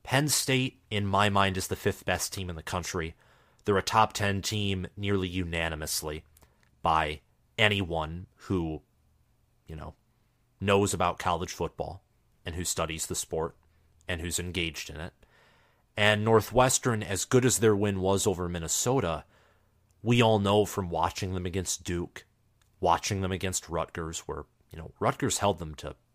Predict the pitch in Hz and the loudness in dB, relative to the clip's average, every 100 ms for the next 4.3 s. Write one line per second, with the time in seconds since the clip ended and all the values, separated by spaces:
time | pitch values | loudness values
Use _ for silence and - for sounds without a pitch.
0 | _ - 120 92 80 - 87 76 - - | _ -4 -2 -2 -8 -6 -8 -8 -8 -10
1 | - _ _ _ _ _ _ _ - 50 | -12 _ _ _ _ _ _ _ -12 -12
2 | - - 110 113 - 104 92 78 73 _ | -10 -2 0 2 4 4 4 0 -6 _
3 | _ _ _ _ - 95 98 90 78 73 | _ _ _ _ 0 2 2 0 -6 -4
4 | - 71 73 | -6 -8 -12